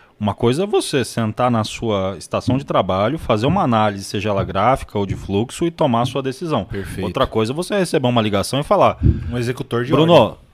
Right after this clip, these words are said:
Speaker 1: toma aí mil lotes pra mim." E aí você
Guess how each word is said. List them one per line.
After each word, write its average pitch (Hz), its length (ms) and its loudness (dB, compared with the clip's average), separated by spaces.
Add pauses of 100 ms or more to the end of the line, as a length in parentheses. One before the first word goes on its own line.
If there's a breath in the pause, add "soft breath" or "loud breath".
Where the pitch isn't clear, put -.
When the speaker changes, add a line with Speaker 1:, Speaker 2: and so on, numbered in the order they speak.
(120)
Speaker 1:
toma 170 360 8
aí 147 340 4
mil 151 200 2
lotes 139 280 4
pra 139 180 2
mim." 92 220 -4 (380)
E 110 120 -4
aí 120 300 2
você 156 760 4